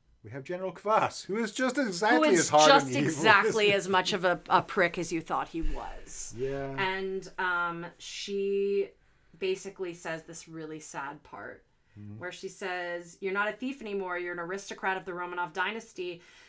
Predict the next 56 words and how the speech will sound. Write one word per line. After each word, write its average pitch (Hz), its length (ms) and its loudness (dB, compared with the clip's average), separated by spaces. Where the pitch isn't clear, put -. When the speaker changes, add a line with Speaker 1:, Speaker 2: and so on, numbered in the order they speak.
Speaker 2:
And 190 180 -6
I'm 254 260 -2
the 262 80 -6
leader 262 280 -4
of 233 80 -6
an 240 80 -6
organization 240 600 -4
which 220 180 -6
rapes 202 340 -6
and 247 120 -4
murders 233 320 -6
for 226 160 -6
money. 214 540 -4
We 180 140 -8
both 190 320 -6
became 202 380 -6
what 180 140 -6
we 170 140 -6
always 175 360 -6
hated, 165 540 -12
Kolya." 117 680 -12
Speaker 1:
Yeah. 90 200 -16
Speaker 2:
And 202 120 -10
their, 202 160 -10
their 226 120 -8
faces 277 600 -12
in 175 100 -10
this 180 240 -14
panel 220 500 -6
just, 123 600 -16
Speaker 1:
Yeah. - 60 -20
Speaker 2:
I 220 60 8
remember 247 420 6
the 269 80 -2
first 214 260 -2
time 208 160 2
I 196 60 2
read 233 240 4
this, 170 260 -6
and 180 140 -4
Speaker 1:
Mm-hmm. 175 100 -6
Speaker 2:
these 196 360 -4
faces 196 600 -2
just 170 240 -12
got 180 320 8
me 180 160 -4
right 180 320 0
in 190 120 0
the 165 80 -2
heart 180 260 2
muscle, 165 400 -4
so 160 160 -8
good 175 240 -6
job. 160 480 0
Speaker 1:
Mm-hmm. 107 840 -12
Speaker 2:
Um, 175 400 0